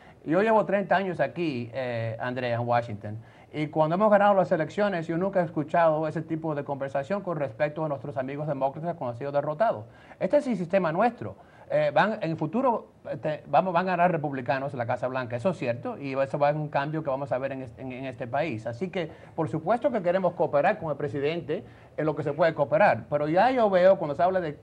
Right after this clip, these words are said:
cambio de clima y eso, esto a lo mejor mi punto de vista solamente, Dan va, no va a estar de acuerdo, pero su propio secretario de, de, de Energía hace uno,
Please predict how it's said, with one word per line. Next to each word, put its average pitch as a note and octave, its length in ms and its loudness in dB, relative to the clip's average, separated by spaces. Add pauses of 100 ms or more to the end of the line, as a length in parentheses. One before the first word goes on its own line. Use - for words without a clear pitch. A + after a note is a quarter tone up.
cambio D#3+ 380 0
de B2+ 140 -6
clima D#3 280 -2
y C#3+ 60 -4
eso, D#3 300 -4
esto C4+ 240 2
a - 20 4
lo G3+ 60 2
mejor F3+ 180 2
mi E3+ 100 2
punto D3+ 300 -2
de C#3 60 0
vista C#3 240 -6
solamente, B2+ 500 -4
Dan D3 360 -4
va, C#3 180 4
no C3+ 200 -8 (160)
va C3+ 40 -2
a - 20 -2
estar C#3 180 -4
de C3 80 -2
acuerdo, C3 420 -4
pero C#3 120 -8
su A#2+ 160 -12
propio A#3 240 -4
secretario C3+ 580 -4
de, B2 200 -8
de, B2+ 160 -6
de A#2+ 200 -10
Energía C3 460 -4
hace C3+ 160 -8
uno, D3 140 -6